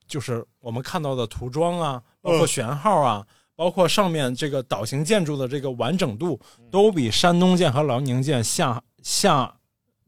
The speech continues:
Speaker 1: 这个下水的时候要完整得多。
Speaker 2: 哦。
Speaker 1: 啊，所以可能它的入列时间要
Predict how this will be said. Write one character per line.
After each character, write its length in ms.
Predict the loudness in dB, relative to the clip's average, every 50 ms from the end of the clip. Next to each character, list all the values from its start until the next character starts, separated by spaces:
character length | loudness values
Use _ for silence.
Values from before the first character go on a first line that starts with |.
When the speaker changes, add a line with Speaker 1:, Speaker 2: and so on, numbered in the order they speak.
| _ _ _
Speaker 1:
这 120 | -12 -10 -8
个 120 | -6 -2
下 160 | 0 0 0
水 180 | 0 0 -4 -6
的 80 | -6
时 100 | -4 -2
候 60 | -2 0
要 120 | 2 2
完 260 | 2 2 0 0 0
整 160 | 2 0 0
得 80 | 0 -2
多。 340 | -4 -2 0 0 0 0 -2 _ _
Speaker 2:
哦。 600 | -4 0 2 4 6 6 4 4 2 2 2 0
Speaker 1:
啊， 40 | 0
所 200 | 2 2 4 4
以 100 | 4 2
可 320 | 0 -2 -6 -4 -2 -2 0
能 180 | 0 -2 -2
它 160 | -2 0 2 2
的 80 | 2
入 200 | 2 2 2 4
列 140 | 4 4 4
时 160 | 4 0 -2
间 240 | -2 -4 -4 -4 0
要 240 | 2 2 2 2